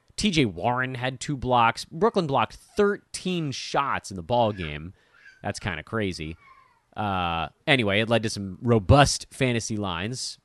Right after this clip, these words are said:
Happy about that. Um, but, you know, you roll it all back together. T J Warren, twenty-six minutes. We didn't really do anything with them. I'm gonna keep stashing him in a couple of spots because twenty-six minutes should actually,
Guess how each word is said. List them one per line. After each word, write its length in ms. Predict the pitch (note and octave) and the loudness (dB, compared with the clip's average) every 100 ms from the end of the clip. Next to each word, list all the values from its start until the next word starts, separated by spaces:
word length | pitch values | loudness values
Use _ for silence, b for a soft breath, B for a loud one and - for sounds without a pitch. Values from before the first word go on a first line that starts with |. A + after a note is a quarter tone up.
| _ | _
Happy 300 | - E2+ - | -10 -10 -8
about 260 | D2+ D#2+ D#2+ | -8 -6 -2
that. 320 | B2+ F2+ - b b b b b - | 2 2 0 b b b b b 2
Um, 480 | F#3 G3 G3 F#3+ _ _ _ _ _ - | 6 6 6 0 _ _ _ _ _ 6
but, 300 | G3+ D#3 G#3 | 6 6 4
you 80 | |
know, 140 | F3 F3 | 6 6
you 120 | F3+ | 6
roll 260 | F#3+ G3 F#3 | 8 8 10
it 60 | |
all 140 | E3+ D3+ | 8 8
back 240 | D3 - | 6 4
together. 500 | B2 E3+ D#3+ D#3+ C3+ _ _ _ - | 2 4 4 2 0 _ _ _ -2
T 120 | G3 | 4
J 140 | F#3 | 6
Warren, 340 | E3+ F3+ F3+ D#3+ | 6 4 2 0
twenty-six 600 | - F#3+ G#3 - G3+ D3 | -2 0 0 0 -2 0
minutes. 240 | E3 F3+ | 0 0
We 80 | D3 | -2
didn't 180 | E3 F#3 | -2 -2
really 160 | E3+ | -2
do 320 | B2 - B2+ D3+ | -4 0 2 2
anything 360 | E3+ - F3 | 0 -2 0
with 180 | F3 - | 0 0
them. 320 | F3+ F3+ E3+ _ _ _ _ _ | 0 0 -4 _ _ _ _ _
I'm 120 | F3+ | 0
gonna 120 | C4 D4+ | 2 2
keep 300 | - G#3 F3 | 0 -6 -4
stashing 580 | - F3 D3+ E3 F3 | -4 -2 -4 -4 -2
him 140 | F3 E3+ | -2 0
in 40 | |
a 40 | C#3 | -2
couple 360 | - D#3 D#3+ | 0 -2 0
of 80 | E3 | -4
spots 460 | - C#3 C#3+ D3 - | 0 2 4 2 -2
because 180 | - | -8
twenty-six 460 | - E3+ F#3+ F3+ D3+ | -4 -2 0 -2 -2
minutes 240 | D3+ D3+ | 0 0
should 340 | - - D3 C#3 | -2 0 2 2
actually, 640 | A2+ A2 - C3 B2+ A#2 | -2 -4 -4 -4 -4 -6